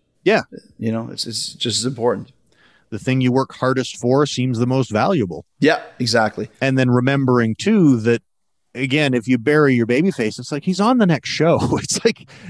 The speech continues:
Speaker 1: help a
Speaker 2: <laughs>
Speaker 1: brother out, you know what I
Speaker 2: Yeah,
Speaker 1: mean?
Speaker 2: that's right, that's right, that's right.
Speaker 1: I also, and, and again, he's not the best example because people have issues, but it, it's the best story. It's like, the thing that put Benoit over the top in the eyes to W W E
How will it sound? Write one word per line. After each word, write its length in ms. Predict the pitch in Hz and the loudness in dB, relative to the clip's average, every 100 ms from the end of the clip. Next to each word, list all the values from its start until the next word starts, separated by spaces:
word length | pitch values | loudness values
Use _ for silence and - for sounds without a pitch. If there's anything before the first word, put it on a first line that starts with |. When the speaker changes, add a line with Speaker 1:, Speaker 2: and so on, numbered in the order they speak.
| 147 | -6
Speaker 1:
help 360 | - 120 113 - | -2 0 2 2
a 100 | 190 | 2
Speaker 2:
<laughs> 20 | |
Speaker 1:
brother 360 | 180 170 156 151 | 2 4 4 4
out, 260 | 151 131 | 4 4
you 100 | 117 | 4
know 120 | 120 147 | 4 4
what 100 | 147 | 4
I 40 | |
Speaker 2:
Yeah, 60 | 135 | 4
Speaker 1:
mean? 40 | |
Speaker 2:
that's 260 | 160 175 156 | 4 2 2
right, 280 | 151 147 127 | 4 2 0
that's 180 | 120 | -2
right, 240 | 123 120 87 | 2 2 0
that's 180 | 120 123 | -2 0
right. 240 | 113 98 | 0 0
Speaker 1:
I 80 | 175 | 2
also, 420 | 196 269 - 254 | 4 4 4 6
and, 180 | 175 143 | 6 4
and 280 | 165 156 120 | 0 0 -2
again, 380 | 175 151 131 110 | -2 0 -2 0
he's 200 | 165 160 | 0 2
not 200 | 180 131 | 0 2
the 60 | |
best 240 | 131 131 - | 0 0 0
example 440 | 110 113 113 123 | -4 -2 -2 -4
because 260 | 107 110 - | -8 -10 -6
people 180 | 107 101 | -4 -2
have 80 | |
issues, 320 | 110 139 113 95 | -2 -2 -2 -2
but 140 | 107 | -2
it, 100 | 110 | -2
it's 200 | 113 - | -4 -6
the 100 | 117 | -2
best 240 | 123 117 | -2 -2
story. 580 | - - 131 180 104 113 143 | -4 0 2 2 0 -4 -6
It's 180 | 143 | -4
like, 280 | 160 165 - _ _ _ _ _ _ _ _ _ | -2 -2 -4 _ _ _ _ _ _ _ _ _
the 120 | 208 208 | -4 -2
thing 300 | - 294 277 | 2 2 2
that 180 | - | 0
put 240 | 190 190 135 | -2 -2 0
Benoit 440 | 156 190 175 165 | 2 4 4 4
over 240 | 147 143 139 | 2 0 0
the 120 | 131 | -2
top 320 | 151 156 - | 0 -2 0
in 80 | 127 | -2
the 100 | 123 | 0
eyes 300 | 117 123 135 | 0 0 -2
to 100 | 127 | -2
W 280 | 110 107 110 | -2 -2 -2
W 220 | 98 98 | -4 -6
E 520 | 123 240 180 - | -2 0 -2 -4